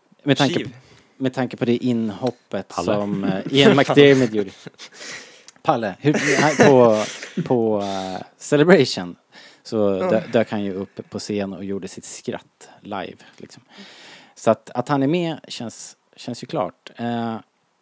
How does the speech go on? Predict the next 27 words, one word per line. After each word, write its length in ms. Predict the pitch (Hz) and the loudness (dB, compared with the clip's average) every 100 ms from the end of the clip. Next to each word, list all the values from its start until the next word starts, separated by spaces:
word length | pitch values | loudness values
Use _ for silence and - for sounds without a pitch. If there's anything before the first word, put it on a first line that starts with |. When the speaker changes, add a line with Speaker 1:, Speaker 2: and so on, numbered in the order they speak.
| _ _ _ _ _ _ _ _ _ _ | _ _ _ _ _ _ _ _ _ _
Speaker 1:
och, 200 | 139 131 | -4 -4
Speaker 3:
Ja, 40 | |
skrattet 420 | - - 135 135 131 | -6 2 4 6 4
Speaker 1:
eh, 120 | - | 0
Speaker 3:
var 80 | 110 | -2
inte 160 | 92 | -2
live. 260 | 82 78 - - - _ _ _ _ _ _ _ _ _ _ _ _ | -6 -10 -14 -18 -20 _ _ _ _ _ _ _ _ _ _ _ _
Speaker 1:
eh, 100 | - | -14
nej, 360 | 104 101 98 92 - - _ _ _ _ _ _ _ | -12 -10 -12 -14 -18 -20 _ _ _ _ _ _ _
Speaker 2:
Nej, 180 | 104 131 | -2 -2
det 40 | 156 | -2
var 80 | 170 | 0
Speaker 1:
det 40 | |
kanske 200 | 185 170 | 0 0
Speaker 2:
inte. 80 | 113 | 0
Speaker 1:
inte 60 | 127 | 2
var, 160 | 135 | 2
nej. 140 | 87 69 | 0 -4
Nej, 160 | 120 120 | -2 0
han 140 | 127 | 0
kör-, 260 | - 123 113 | 2 0 0
han 200 | 117 110 | -4 -6
körde 260 | - 104 | -4 -2
den 100 | 104 | -4
där 120 | 95 | -4
Roll 300 | 92 104 98 | -2 -2 -2
It 200 | 92 - | -6 -10